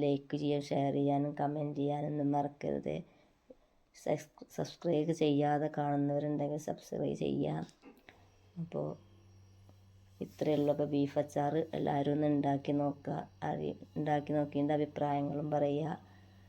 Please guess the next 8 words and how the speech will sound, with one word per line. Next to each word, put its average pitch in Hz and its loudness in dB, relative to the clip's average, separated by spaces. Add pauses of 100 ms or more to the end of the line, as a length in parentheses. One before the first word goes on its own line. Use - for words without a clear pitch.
(300)
അപ്പോൾ - -6
ദാ - -4 (320)
നമ്മളെ 160 -2
ബീഫ് 143 0
അച്ചാർ 139 0
ഇവിടെ 139 2 (1300)
റെഡി 147 0
ആയിക്കണു. 143 0